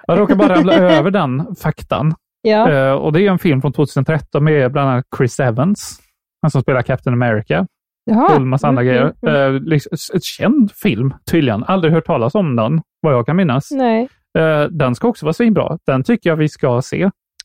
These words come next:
Speaker 2: Ja,
Speaker 1: jämföra.
Speaker 2: men det blir ju upp till, alltså, inte den här Patreon som är nu, men, eh, eller som, som kommer nu.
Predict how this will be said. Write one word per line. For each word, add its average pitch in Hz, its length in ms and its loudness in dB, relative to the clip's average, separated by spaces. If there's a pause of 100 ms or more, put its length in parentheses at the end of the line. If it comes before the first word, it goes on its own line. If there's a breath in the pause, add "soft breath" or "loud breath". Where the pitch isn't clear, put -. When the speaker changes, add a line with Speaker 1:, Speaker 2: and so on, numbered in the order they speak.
(140)
Speaker 2:
Ja, - 140 4
Speaker 1:
jämföra. - 180 4
Speaker 2:
men 220 120 0
det - 180 2
blir 262 160 4
ju 285 100 4
upp 269 180 0
till, 240 340 4
alltså, 208 580 0 (180)
inte 233 280 -2
den 269 140 0
här 247 220 0
Patreon 185 560 -2
som 185 240 -4
är 165 160 0
nu, 180 460 0 (240)
men, 196 420 -2 (800)
eh, 180 280 0
eller 202 100 0
som, 208 200 -4
som 196 200 -6
kommer 190 380 -2
nu. 143 260 -2